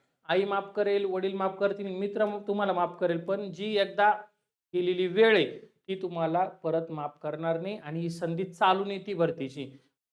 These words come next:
काही काही मुलं निगेटिव्ह आहे, नाही मानता, आणि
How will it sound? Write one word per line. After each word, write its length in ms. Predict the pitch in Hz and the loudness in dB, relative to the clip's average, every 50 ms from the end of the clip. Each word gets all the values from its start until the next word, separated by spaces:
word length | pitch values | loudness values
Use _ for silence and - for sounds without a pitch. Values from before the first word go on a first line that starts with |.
| _ _ - | _ _ 2
काही 120 | 185 190 | 2 2
काही 160 | 185 202 202 | 4 4 2
मुलं 340 | 196 196 196 202 202 208 202 | 2 2 0 0 0 0 2
निगेटिव्ह 460 | 202 202 196 214 208 208 233 226 208 | 2 2 2 0 0 0 0 0 2
आहे, 280 | 165 127 - - - - - | 2 0 0 -4 -12 -10 -6
नाही 180 | 160 180 196 | -4 -4 -2
मानता, 460 | 202 196 190 175 165 165 160 160 165 160 - - _ _ _ | -2 -2 -2 -2 -2 0 2 2 2 2 -2 -14 _ _ _
आणि 160 | - 139 156 | -6 -6 -6